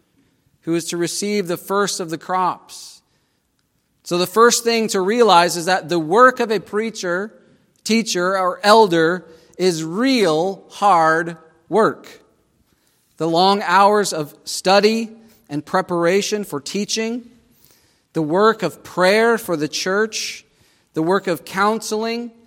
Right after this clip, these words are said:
serious and sensitive cases in the church that takes wisdom,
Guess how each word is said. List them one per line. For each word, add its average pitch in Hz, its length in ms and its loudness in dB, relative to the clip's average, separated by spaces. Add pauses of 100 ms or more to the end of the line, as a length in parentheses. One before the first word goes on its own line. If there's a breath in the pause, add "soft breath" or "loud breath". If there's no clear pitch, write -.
(220)
serious 220 840 2
and 160 140 -2
sensitive 214 640 -2
cases 208 600 -4
in 180 140 -6
the 170 60 -6
church 202 380 -4
that 160 160 -4
takes 190 260 -6
wisdom, 190 640 0